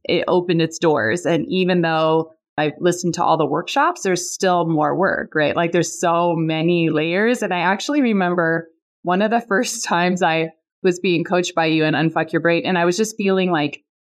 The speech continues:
particularly positive that day. And I was like, "I don't know. I think I've already worked on anything. I don't think I have anything left." And you just laughed and you're like, "You're gonna come up with something. <laughs> I'm not worried about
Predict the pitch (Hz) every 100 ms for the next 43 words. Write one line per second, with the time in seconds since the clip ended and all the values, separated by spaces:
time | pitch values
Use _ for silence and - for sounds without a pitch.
0 | _ - 170 190 196 180 165 156 160 -
1 | 156 147 113 90 107 107 - - 85 82
2 | 117 151 180 180 170 156 - - 277 302
3 | 262 302 285 175 160 165 _ _ _ -
4 | 196 269 311 277 269 262 175 214 - 262
5 | 202 175 170 170 190 220 214 254 240 254
6 | 214 254 - 208 220 202 214 214 214 226
7 | 240 254 190 180 185 185 190 185 185 180
8 | 185 - _ 170 165 185 185 185 220 175
9 | 170 170 165 185 180 254 202 247 233 233
10 | 185 208 214 208 - 226 220 196 - 185
11 | 185